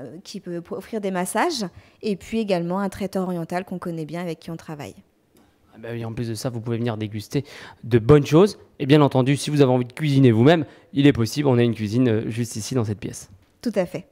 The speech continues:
Speaker 2: Et, euh, justement, on va, on va avancer, hein, parce que je l'ai dit tout, tout à, tout, au, tout au début, qu'il doit y avoir quand même une surprise, euh, pour vous. Pour vous, une surprise, c'est quand même, euh,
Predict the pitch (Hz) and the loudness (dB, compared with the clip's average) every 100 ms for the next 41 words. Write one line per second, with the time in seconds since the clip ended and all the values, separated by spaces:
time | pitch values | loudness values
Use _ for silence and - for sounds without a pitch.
0 | _ _ _ _ _ - - - 165 151 | _ _ _ _ _ -18 -4 6 6 6
1 | 131 139 165 - 180 170 147 131 120 120 | 4 0 0 0 2 4 4 4 6 4
2 | 127 123 127 180 143 120 - 123 110 123 | 4 2 0 2 2 0 0 0 2 2
3 | 127 143 139 135 - 143 131 131 - 143 | 2 0 0 -2 0 4 6 4 0 -8
4 | 127 135 123 120 175 156 135 131 202 180 | -4 2 2 2 0 2 4 4 2 0
5 | - - - 135 147 151 120 135 131 110 | -8 -20 -12 0 2 2 0 0 0 -2
6 | 107 104 135 - - 196 208 127 - - | -2 -2 -4 -2 2 2 2 -2 -8 -6
7 | - 107 107 101 - 107 202 254 - 147 | -4 -2 -4 -4 -4 2 2 2 0 2
8 | 247 - - 196 240 - - - - - | 2 2 0 0 0 -8 -20 -20 -8 -2
9 | 135 147 175 190 - 135 127 120 110 110 | 4 6 6 4 -2 0 2 2 2 0
10 | 107 104 104 | -2 -4 -6